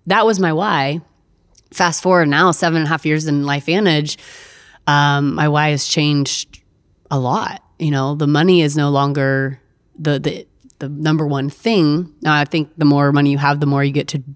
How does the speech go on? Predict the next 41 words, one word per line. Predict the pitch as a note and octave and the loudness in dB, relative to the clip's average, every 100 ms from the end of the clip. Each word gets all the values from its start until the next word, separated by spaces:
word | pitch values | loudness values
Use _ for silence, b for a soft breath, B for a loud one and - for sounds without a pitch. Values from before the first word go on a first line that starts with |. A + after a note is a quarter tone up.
| _ - | _ 4
do, | D3+ D3+ | 6 6
the | C#3+ | 4
more | C#3+ | 0
you | C3+ | -2
get | C#3 | -4
to | - | -8
give, | C#3 D3+ D3+ | 2 4 4
the | D3 | 4
more | C#3+ C#3 | 0 0
you | |
get | C#3 C#3 | -4 -6
to | |
experience. | C3+ - E3+ D#3+ C#3+ D4 | -8 -2 0 2 0 0
So | D3 | 0
yeah, | D3 D#3+ | 2 2
I | D#3 | 2
wanna | C#3+ | 0
continue | D3 D3 D#3 D3 C#3+ | 0 -2 0 0 0
to | |
grow | C#3 D#3+ F3 | 0 2 4
that. | D#3+ C#3 C#3 B B B B _ | 2 0 -2 B B B B _
But | F3 D#3+ - | -2 -2 -4
<clears throat> | - | -6
I | D#4+ C4+ A3+ | -2 0 2
mean, | G3 E3+ E3 - _ | 2 2 0 -6 _
I'm | E3+ | -2
thirty-eight | F3 F#3+ F#3 D#3+ | 0 4 4 4
years | D3 C#3+ | 0 -2
old, | D#3 F3 E3+ D3 D3 - | 2 4 4 2 -4 -4
and | D3+ C#3+ | -2 0
my | C#3 | 0
husband | D3+ D#3 D#3 | 0 0 0
and | C#3+ | 0
I | |
never | C#3+ C#3+ | 0 -2
wanted | C#3 C3 | -2 -4
kids. | - F3 D#3 D3 D3 - b b b b - | -2 2 2 0 -6 -12 b b b b -4
And | D#3 D3+ D3 C#3+ C#3 C#3 C#3+ - _ _ | 0 2 2 2 2 0 -2 -8 _ _
six | - E3+ - | -8 -6 -2
months | E3 E3+ | -2 -2
ago, | D#3 C#3+ C#3 D#3+ | -2 -2 0 -2